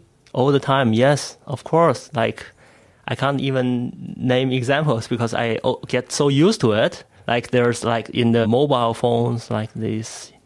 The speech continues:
intelligent assistants, right, to help you all the time. And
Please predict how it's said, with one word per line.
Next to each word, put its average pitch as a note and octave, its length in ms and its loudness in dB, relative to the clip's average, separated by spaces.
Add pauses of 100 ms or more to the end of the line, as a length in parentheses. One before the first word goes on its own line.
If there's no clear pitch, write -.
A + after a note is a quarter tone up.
intelligent A#2 800 -4
assistants, B2+ 920 0
right, A2 280 -2
to - 120 0
help A#2+ 320 -2
you C3+ 320 2
all B2 140 0
the A#2+ 100 0
time. A#2+ 420 -2 (640)
And A2 400 0